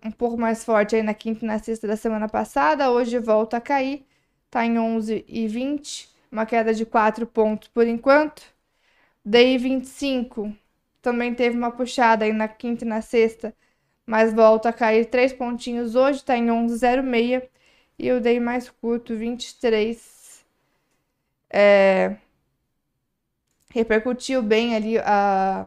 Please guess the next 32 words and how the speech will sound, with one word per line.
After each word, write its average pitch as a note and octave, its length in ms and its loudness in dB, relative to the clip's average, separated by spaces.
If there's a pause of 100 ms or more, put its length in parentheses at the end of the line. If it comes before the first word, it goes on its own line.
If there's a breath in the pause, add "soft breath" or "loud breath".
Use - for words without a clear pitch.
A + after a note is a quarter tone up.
decisão G#3+ 440 -2
do G#3+ 100 -6
Copom, G#3+ 460 -2
né? B3 280 -2 (400 soft breath)
Com A3 140 -6
queda G#3 380 2
forte A3 640 -2 (280)
no G#3+ 200 -2
dia G3 840 2 (240)
três, C4+ 500 -2
que A3+ 140 -10
foi A#3 260 -4
na, A3 160 -6 (220)
na G#3 180 -10
quinta-feira, C#4 580 -6
né? A#3+ 140 -4
Após A#3 240 -4
a A#3+ 40 0
decisão A3+ 360 -6
do A3+ 80 -6
Copom. A3+ 460 -8 (480)
Chegou A3+ 200 -2
a A3 40 -4
cair A3+ 240 2
vinte A#3+ 180 -4
e - 60 -12
dois A#3 180 0
pontos. C#4 380 -4
Teve C#4 220 2
uma C4+ 100 0
recuperação B3+ 640 -2
na, A3 180 -4